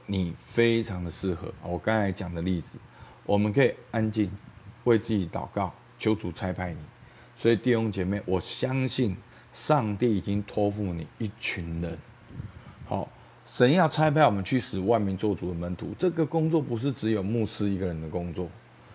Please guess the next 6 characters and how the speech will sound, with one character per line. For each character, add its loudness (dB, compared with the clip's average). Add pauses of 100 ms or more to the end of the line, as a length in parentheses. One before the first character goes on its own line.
(240)
那 2
个 4 (180)
万 2
民、 -2 (720)
万 4
族， -6